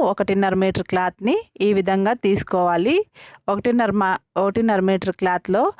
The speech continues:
హాఫ్ మీటర్ క్లాత్‌ని సపరేట్ చేస్తున్నాను. ఇది మూడు నుంచి థర్డ్ క్లాస్‌లో కుడితే ఫిఫ్త్ క్లాస్ వరకు కూడా అయ్యే విధంగా నేను మెజర్‌మెంట్ మార్కింగ్ చేసుకుంటున్నాను. ఇలా హాఫ్ మీటర్ క్లాత్ తీసుకుంటే కొంచెం లావుగా ఉన్న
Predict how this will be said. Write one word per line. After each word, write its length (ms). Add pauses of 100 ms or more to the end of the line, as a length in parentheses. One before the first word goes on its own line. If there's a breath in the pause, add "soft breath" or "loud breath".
(260 loud breath)
హాఫ్ 300
మీటర్ 340
క్లాత్‌ని 460
సపరేట్ 460
చేస్తున్నాను. 720 (480 loud breath)
ఇది 260
మూడు 300
నుంచి 360 (200)
థర్డ్ 240
క్లాస్‌లో 400
కుడితే 380 (140)
ఫిఫ్త్ 360
క్లాస్ 320
వరకు 260
కూడా 320
అయ్యే 280
విధంగా 400
నేను 320
మెజర్‌మెంట్ 680
మార్కింగ్ 480
చేసుకుంటున్నాను. 800 (2250 soft breath)
ఇలా 260
హాఫ్ 280
మీటర్ 320
క్లాత్ 320
తీసుకుంటే 540 (380 loud breath)
కొంచెం 340
లావుగా 440
ఉన్న 160